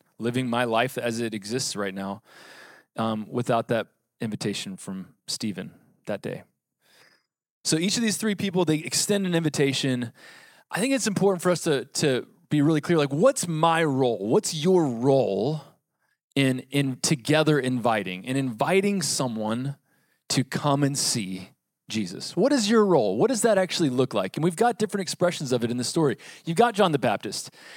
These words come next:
and he's kind of the closest thing we've got to a vocational minister in the picture, right? He's like the guy in front of a crowd going,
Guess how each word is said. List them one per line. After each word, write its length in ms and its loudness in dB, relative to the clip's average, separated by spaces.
and 100 2
he's 280 2
kind 260 4
of 140 -2
the 100 2
closest 420 2
thing 140 0
we've 140 0
got 200 4
to 180 4
a 60 4
vocational 920 2
minister 680 -2
in 140 -4
the 80 -2
picture, 400 -4
right? 220 2
He's 160 2
like 140 4
the 60 0
guy 380 4
in 160 -2
front 200 0
of 60 2
a 40 -2
crowd 340 4
going, 240 0